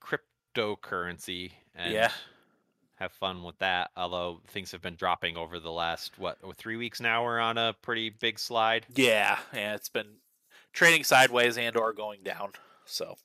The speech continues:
Speaker 1: Which is, which is scary for a new investor.
Speaker 2: Yep.
Speaker 1: Um, I, I, as I've said to you guys multiple times, I,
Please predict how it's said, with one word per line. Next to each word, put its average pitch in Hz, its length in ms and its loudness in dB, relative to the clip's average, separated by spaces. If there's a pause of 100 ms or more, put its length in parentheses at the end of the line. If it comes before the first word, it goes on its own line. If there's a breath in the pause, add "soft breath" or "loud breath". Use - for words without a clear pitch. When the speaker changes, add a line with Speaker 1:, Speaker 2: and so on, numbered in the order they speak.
(160)
Speaker 1:
Which 190 160 -4
is, 208 300 -2
which 196 180 0
is 262 120 0
scary 120 460 4
for 107 380 2
a 107 120 -4
new 101 440 -4 (200)
investor. 104 720 -4 (120)
Speaker 2:
Yep. 92 140 0
Speaker 1:
Um, 87 280 -12
I, 95 320 -2 (180)
I, 98 140 -4 (180)
as 98 160 -8
I've 95 140 -6
said 113 240 -4
to 98 80 -8
you 92 160 -8
guys 90 260 -2
multiple 85 300 -10
times, 92 380 -6
I, 80 320 -10